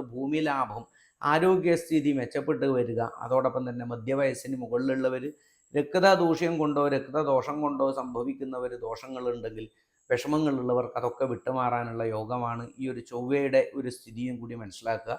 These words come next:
മൊത്തത്തിൽ ഈ ഒരു മാസം വളരെയധികം അനുകൂലത്തിൽ തന്നെയാണ് ഈ നവംബർ മാസം ഈ ഒരു മേടക്കൂറുകാർക്ക് ഉണ്ടാവുക. അനാരോഗ്യസ്ഥിതി വിട്ട് കഴിഞ്ഞാൽ തന്നെ നിങ്ങളൊരു ഹാപ്പിയാണ്. ഇപ്പോൾ കുറേ കാലമായിട്ട് ഈ രക്തസംബന്ധപ്പെട്ടിട്ടുള്ള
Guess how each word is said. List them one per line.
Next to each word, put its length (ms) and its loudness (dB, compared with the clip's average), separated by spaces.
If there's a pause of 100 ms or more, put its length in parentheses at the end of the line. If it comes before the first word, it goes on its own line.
(480)
മൊത്തത്തിൽ 440 4
ഈ 120 2
ഒരു 200 8
മാസം 340 2
വളരെയധികം 680 4
അനുകൂലത്തിൽ 680 -2
തന്നെയാണ് 420 -2
ഈ 80 -2
നവംബർ 440 -4
മാസം 360 -6 (120)
ഈ 180 -12
ഒരു 200 -2 (500)
മേടക്കൂറുകാർക്ക് 960 2
ഉണ്ടാവുക. 340 0 (140)
അനാരോഗ്യസ്ഥിതി 1000 2
വിട്ട് 280 -6
കഴിഞ്ഞാൽ 380 2
തന്നെ 280 -2
നിങ്ങളൊരു 500 0
ഹാപ്പിയാണ്. 520 -2
ഇപ്പോൾ 200 -6
കുറേ 300 0
കാലമായിട്ട് 540 -2
ഈ 100 0
രക്തസംബന്ധപ്പെട്ടിട്ടുള്ള 1080 -6